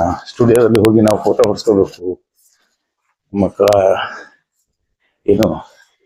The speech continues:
ಹಾಲ್ ಟಿಕೆಟಿಗೆ ಫೋಟೋ ಬೇಕು ಅಂದ್ರೆ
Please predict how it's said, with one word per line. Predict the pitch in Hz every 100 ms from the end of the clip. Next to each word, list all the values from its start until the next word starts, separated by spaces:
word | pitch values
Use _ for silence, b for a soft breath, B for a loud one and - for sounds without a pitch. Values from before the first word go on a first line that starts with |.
| _ _ _ _ _ _ _ _
ಹಾಲ್ | 113 107
ಟಿಕೆಟಿಗೆ | 110 110 110 107
ಫೋಟೋ | - 113 110
ಬೇಕು | 104 - 104
ಅಂದ್ರೆ | 113 143 92 -